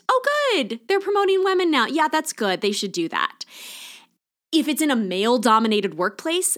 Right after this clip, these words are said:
that could absolutely chip away at your confidence and keep you feeling beneath others. That can be that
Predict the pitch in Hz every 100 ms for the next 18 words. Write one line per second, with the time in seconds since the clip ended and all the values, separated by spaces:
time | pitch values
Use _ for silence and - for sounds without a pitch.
0 | - 269 339 - 311 240 - _ - -
1 | - 277 226 311 254 226 - - - 277
2 | 269 214 226 247 247 208 - 208 202 208
3 | 240 277 147 156 165 175 - - 240 240
4 | 214 226 - 208 220 202 185 180 - -
5 | 185 208 202 208 226 226 - - 254 240
6 | - - 220 226 - 269 247 175 285 226
7 | 160 202 - - - - 214 220